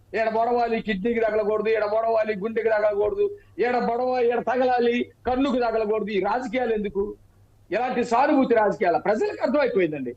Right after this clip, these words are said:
ప్రజలు ఇక విశ్వసించరు, ప్రజలు నమ్మరు, ప్రజలు జగన్మోహన్ రెడ్డిని క్షమించరు. ఎందుకు క్షమించరంటే ఇచ్చిన హామీలు, ఇప్పుడు నువ్వు చెప్పేది సంక్షేమం గురించే. ఆ సంక్షేమం అంతా డొల్ల సంక్షేమమే,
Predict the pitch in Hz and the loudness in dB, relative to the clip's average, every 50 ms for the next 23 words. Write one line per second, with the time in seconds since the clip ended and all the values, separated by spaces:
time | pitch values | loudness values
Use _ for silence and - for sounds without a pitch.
0 | - _ _ _ _ _ _ - 226 294 320 370 403 392 349 311 - 277 277 254 | -14 _ _ _ _ _ _ -4 -2 0 2 2 2 2 0 0 0 0 2 2
1 | 269 269 - - 370 359 - 302 269 202 226 190 - - - _ _ - - _ | 2 2 2 2 2 4 4 2 2 2 0 0 -2 -6 -14 _ _ -20 -20 _
2 | _ - - - 311 320 330 392 392 359 311 269 254 277 320 359 339 302 247 - | _ -6 -2 0 2 2 4 4 4 4 4 4 4 4 4 4 4 4 4 2
3 | - - - - _ - _ - - - 311 339 381 403 381 359 285 311 302 339 | 0 -4 -10 -20 _ -20 _ -6 0 0 2 4 4 4 4 2 2 2 2 2
4 | 381 392 381 370 339 330 339 330 330 294 311 311 311 311 - - 349 392 427 427 | 2 2 4 4 4 4 2 0 0 0 -2 -2 -2 -2 0 0 0 2 0 -2
5 | 427 415 302 208 - - _ _ _ _ _ _ _ _ _ _ _ _ _ _ | -2 -2 -4 -4 -6 -10 _ _ _ _ _ _ _ _ _ _ _ _ _ _
6 | _ _ _ _ _ _ - 285 349 415 427 415 370 392 359 247 269 311 302 294 | _ _ _ _ _ _ -4 -2 -2 0 0 -2 -2 -2 -4 -2 -2 -2 -2 -2
7 | 269 196 254 233 240 240 320 339 - - - _ _ _ _ - - 156 160 208 | -2 -2 0 -2 0 2 2 2 0 0 -6 _ _ _ _ -16 -10 -4 -2 -2
8 | 202 - 392 392 392 320 294 302 349 359 370 339 330 254 - - - - 240 214 | 0 0 0 0 2 0 0 0 -2 0 0 0 0 -2 -4 -6 -14 -10 -6 -4
9 | 240 311 311 302 294 285 - 302 302 - - 370 359 359 320 - 285 240 - - | -2 0 2 2 0 2 0 0 -2 0 -2 -2 -2 -2 -4 -2 -2 -2 0 0
10 | 320 320 320 311 302 254 285 269 214 - 226 185 - - _ _ _ - 254 285 | 0 0 0 0 0 0 -2 -2 -2 -2 -2 -2 -2 -6 _ _ _ -4 -2 -2
11 | 294 294 294 302 359 359 311 - 349 339 339 339 330 339 339 359 349 - - 381 | 0 0 0 0 0 -2 -2 0 0 0 2 0 0 -2 -4 -6 -6 -6 -4 -4
12 | 370 277 254 269 277 311 311 302 285 269 247 208 254 240 226 220 226 233 240 220 | -2 -2 -2 -2 -2 -2 -2 -2 -2 -2 0 0 0 2 2 4 2 4 2 2
13 | 180 160 | 0 -2